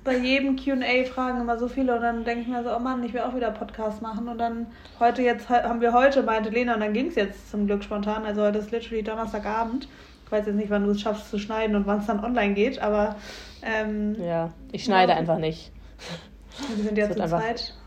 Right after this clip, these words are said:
Speaker 1: Das ist einfach
Speaker 2: raw
Speaker 1: genau.
Speaker 2: hochgeladen.
Speaker 1: Genau, dann heißt, sind wir sehr zeitaktuell hier gerade. Ähm, aber auch heute wieder, als du dann so geschrieben hast, ich bin halt eh total verwirrt, weil hier auf Mallorca war gestern Feiertag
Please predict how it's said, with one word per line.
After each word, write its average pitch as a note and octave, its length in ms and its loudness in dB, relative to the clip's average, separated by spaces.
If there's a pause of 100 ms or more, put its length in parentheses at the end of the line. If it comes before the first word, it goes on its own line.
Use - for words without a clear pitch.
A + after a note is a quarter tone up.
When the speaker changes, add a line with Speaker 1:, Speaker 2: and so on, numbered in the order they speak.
(160)
Speaker 1:
Das A3 80 -12
ist G#3 100 -14
einfach F#3 240 -4
Speaker 2:
raw F#3+ 240 10
Speaker 1:
genau. F#3 60 2
Speaker 2:
hochgeladen. E3+ 680 2 (220)
Speaker 1:
Genau, A3 340 -4 (180)
dann G#3+ 220 -6
heißt, A3 240 -6 (240)
sind A3 160 -6
wir A3 160 2
sehr A3+ 440 -2 (120)
zeitaktuell A#3 840 -4
hier A3+ 160 -4
gerade. A3+ 400 -6 (540)
Ähm, A3+ 500 -6
aber A3 280 -4
auch G#3 120 -6
heute B3+ 280 2
wieder, G#3+ 180 2
als G#3 160 2
du B3+ 80 -4
dann A#3+ 160 2
so A3+ 80 -4
geschrieben C4 300 -2
hast, - 160 -6
ich A3+ 100 -8
bin A3+ 160 -4
halt G#3 160 2
eh A3+ 200 0
total G#3 420 2
verwirrt, G#3 480 2
weil G#3 360 6 (1080)
hier B3+ 260 2
auf B3 80 2
Mallorca A#3 340 2
war G#3+ 120 2
gestern A#3+ 400 2
Feiertag C4+ 720 0